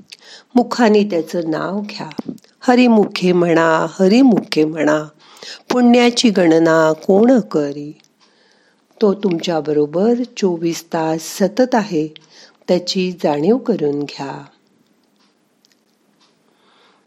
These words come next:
आता आजचं ध्यान आपल्याला संपवायचंय.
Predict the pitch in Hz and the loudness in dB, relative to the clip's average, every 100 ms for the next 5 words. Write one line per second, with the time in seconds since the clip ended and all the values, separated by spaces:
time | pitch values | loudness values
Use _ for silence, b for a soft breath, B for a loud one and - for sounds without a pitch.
0 | b - 202 - 156 151 - - 151 143 | b -10 -8 -4 -4 -4 -6 -2 -2 -2
1 | 175 165 156 - 147 151 156 202 220 - | -2 0 0 -2 -2 0 -2 -4 -6 -8
2 | 151 147 - 165 208 - 170 | -8 -8 -6 -4 -4 -4 -6